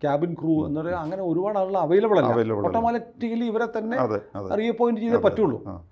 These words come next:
Speaker 2: പിന്നെ യാതൊരു ഗത്യന്തരവും ഇല്ലാതെ വന്നു കഴിയുമ്പോൾ എന്തെങ്കിലും ഒരു സ്റ്റെപ്പ് എടുക്കാൻ വേണ്ടിയിട്ടാണ് ഇങ്ങനെ ഒരു ഇത്
Speaker 1: അതെ,
Speaker 2: വെക്കുന്നത്.
Speaker 1: അതെ.
Speaker 2: പക്ഷേ ഇത് ഈ വൺ ഇയർ കോൺട്രാക്ട് എന്ന് പറഞ്ഞാൽ it is as good as a permanent job, അല്ലാതെ വേറെ ഉപദ്രവമൊന്നും അവർക്കുണ്ടാവില്ല. അപ്പോൾ യാതൊരു സൂചനയും കൊടുക്കാതെ ഇങ്ങനെ ഇവർ സമരം ചെയ്യുന്നത്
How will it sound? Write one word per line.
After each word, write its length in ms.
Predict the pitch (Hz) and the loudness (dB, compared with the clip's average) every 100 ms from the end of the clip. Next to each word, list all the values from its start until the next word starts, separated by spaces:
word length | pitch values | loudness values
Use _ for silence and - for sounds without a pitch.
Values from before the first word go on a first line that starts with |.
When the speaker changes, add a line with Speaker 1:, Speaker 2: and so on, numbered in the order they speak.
| _ _ - | _ _ -14
Speaker 2:
പിന്നെ 160 | 117 120 | -8 -2
യാതൊരു 880 | 120 104 110 123 147 170 170 160 143 | 0 2 2 2 0 0 0 0 -2
ഗത്യന്തരവും 460 | 127 131 131 135 143 | -4 -2 -2 0 -2
ഇല്ലാതെ 300 | 139 135 143 | 2 2 4
വന്നു 220 | 135 131 | 0 0
കഴിയുമ്പോൾ 300 | 131 131 156 | -2 -4 -6
എന്തെങ്കിലും 320 | 156 143 143 | -6 -4 -4
ഒരു 80 | 143 | -6
സ്റ്റെപ്പ് 300 | - 135 - | -6 -6 -4
എടുക്കാൻ 280 | 131 135 135 | -4 -2 -2
വേണ്ടിയിട്ടാണ് 420 | 135 131 135 135 | -4 -2 -4 -2
ഇങ്ങനെ 200 | 131 131 | -2 -2
ഒരു 380 | 127 123 120 135 | -2 -4 -6 -8
ഇത് 140 | 120 | -6
Speaker 1:
അതെ, 80 | 120 | -6
Speaker 2:
വെക്കുന്നത്. 340 | 98 160 147 | -2 0 2
Speaker 1:
അതെ. 180 | 117 95 - _ - | 2 -2 -14 _ -14
Speaker 2:
പക്ഷേ 180 | - 98 | -8 -4
ഇത് 320 | 101 85 92 | -4 -6 -8
ഈ 100 | 101 | -4
വൺ 220 | 120 120 | -2 -2
ഇയർ 120 | 131 | -4
കോൺട്രാക്ട് 460 | - 139 143 139 143 | -4 -4 -2 -2 -2
എന്ന് 120 | 139 | -4
പറഞ്ഞാൽ 160 | 143 143 | -4 -4
it 80 | |
is 80 | 143 | -6
as 320 | 139 143 - | -4 -6 -6
good 100 | 135 | -8
as 120 | 131 139 | -6 -6
a 60 | - | -8
permanent 400 | 120 120 120 117 | -6 -6 -6 -4
job, 120 | 110 | -4
അല്ലാതെ 260 | 104 101 104 | -2 -2 -2
വേറെ 180 | 107 104 | -4 -4
ഉപദ്രവമൊന്നും 460 | 107 104 110 117 | -6 -4 -2 -2
അവർക്കുണ്ടാവില്ല. 560 | 120 - - 95 92 90 - _ - - - | -4 -8 -8 -8 -8 -12 -20 _ -20 -20 -8
അപ്പോൾ 180 | - 120 | -2 2
യാതൊരു 420 | 117 113 127 143 | 4 4 2 0
സൂചനയും 480 | 135 139 120 120 123 | -2 -6 -4 -4 -4
കൊടുക്കാതെ 840 | 120 101 101 95 98 107 - - 101 | -4 -2 -2 -2 -4 -6 -6 -12 -12
ഇങ്ങനെ 680 | 98 113 135 151 151 - | -10 -8 -6 -6 -6 -8
ഇവർ 240 | 120 123 127 | -8 -6 -6
സമരം 420 | 120 107 101 101 | -6 -8 -8 -8
ചെയ്യുന്നത് 500 | 98 92 90 92 107 | -8 -8 -12 -12 -16